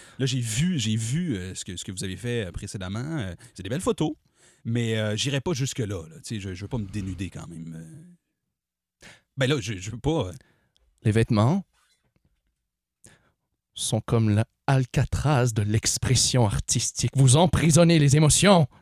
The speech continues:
Speaker 2: Voyez-vous, Phil, vous devez vous dénuder si vous voulez que l'émotion soit transmise.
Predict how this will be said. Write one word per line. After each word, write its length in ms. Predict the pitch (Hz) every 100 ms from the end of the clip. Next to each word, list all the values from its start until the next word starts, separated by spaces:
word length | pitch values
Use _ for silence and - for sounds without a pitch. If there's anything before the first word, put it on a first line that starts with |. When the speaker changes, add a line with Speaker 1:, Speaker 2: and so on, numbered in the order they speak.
| _ _ -
Speaker 2:
Voyez-vous, 340 | 220 254 277
Phil, 340 | 190 202 175 131 - _ _ _ _ -
vous 100 | 156
devez 360 | 143 160 160 165
vous 140 | 131
dénuder 520 | 123 175 160 208 156 - _ _ -
si 120 | 131
vous 120 | 113
voulez 380 | 104 110 120 117 - - -
que 80 |
l'émotion 680 | 107 104 120 113 - 127 131
soit 200 | - -
transmise. 1040 | - 123 139 - - 135 196 156 143 123